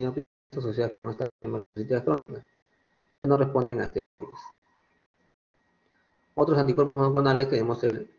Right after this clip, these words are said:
el umap, ¿no? Que podemos hacer, eh, dirigido principalmente a los que tienen antígenos C D dos,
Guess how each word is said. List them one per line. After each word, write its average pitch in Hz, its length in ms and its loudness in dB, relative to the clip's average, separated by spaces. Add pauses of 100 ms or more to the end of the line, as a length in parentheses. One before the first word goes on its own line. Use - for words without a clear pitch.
(420)
el 123 160 -4 (140)
umap, 139 360 0 (480)
¿no? 117 240 -6
Que - 260 -12
podemos 113 400 -6 (120)
hacer, 143 320 -6 (880)
eh, - 360 -2
dirigido 127 340 0
principalmente 123 520 0
a 117 180 0
los 104 300 -2
que 107 160 -6
tienen 120 420 -4
antígenos 117 440 -6
C 113 100 2
D 120 160 0 (380)
dos, 143 280 -8